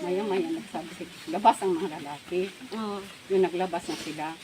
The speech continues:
Speaker 1: First time po, ma'am, maganda pa naman kasi nakaupo sila dyan lahat sa upuan.
Speaker 2: Oo. Tapos?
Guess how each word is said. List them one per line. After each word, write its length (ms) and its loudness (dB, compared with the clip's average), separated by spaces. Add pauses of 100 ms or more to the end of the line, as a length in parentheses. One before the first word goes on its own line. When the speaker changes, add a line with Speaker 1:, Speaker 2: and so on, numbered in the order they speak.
(580)
Speaker 1:
First 240 -4
time 100 6
po, 140 4
ma'am, 180 8
maganda 300 8
pa 160 2
naman 240 0
kasi 180 -4
nakaupo 400 2
sila 220 -4
dyan 240 0
lahat 160 -8
sa 80 -8
upuan. 400 -10
Speaker 2:
Oo. 260 -4 (1400)
Tapos? 440 -6